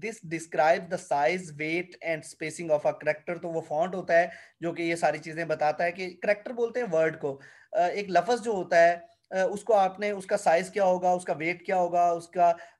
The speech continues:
अ, उसको कम, बड़ा लिखना है, छोटा लिखना है, ये सारी चीजें, अ, जो है वो फॉन्ट के अंदर मौजूद होती है। फ़ोर फिफ्टी एट की बात करें, अ, when you insert a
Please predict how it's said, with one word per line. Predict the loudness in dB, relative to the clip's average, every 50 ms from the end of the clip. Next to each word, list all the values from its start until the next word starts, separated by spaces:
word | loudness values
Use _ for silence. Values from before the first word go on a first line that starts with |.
| 0
अ, | 4 6 6 8 6 4
उसको | 2 -2 -8 -8 -6
कम, | -2 0 0 -2
बड़ा | -2 0 0 4 4 4 4
लिखना | 4 0 -6 -4 -2 0
है, | 0 0 0
छोटा | -2 -6 -6 -4 -2 -2 -2
लिखना | -2 -6 -8 -8 -8 -8
है, | -6 -6
ये | -6 -2
सारी | 0 2 2 2 0 -4
चीजें, | -6 -10 -12 -8 -6 -6 -4 -6 -6 -8 -14 -20 -16 _ -4
अ, | -2 0 0 0
जो | 0 0 2
है | 4 4 4
वो | 2 0 -2 -2 0
फॉन्ट | 0 0 0 0 -2
के | -4 -4
अंदर | -4 -4 -4 -6
मौजूद | -6 -8 -8 -8 -6 -6
होती | -6 -6 -6 -6
है। | -8 -6
फ़ोर | -4 -2 -2 -2
फिफ्टी | -2 -6 -10 -12 -8 -6
एट | -6 -6 -6 -8
की | -2
बात | 2 4 4 4 4 2 -2
करें, | -4 -4 -4 -6 -8 -12 -16 -20 -20 _ -4
अ, | 0 2 2 4 4 2 0 0 -4 -8 -18 _ _ _ -8 -2
when | 0 0 0 0
you | -2 -4 -4 -4
insert | -4 -4 -2 2 2 2 4
a | 4 2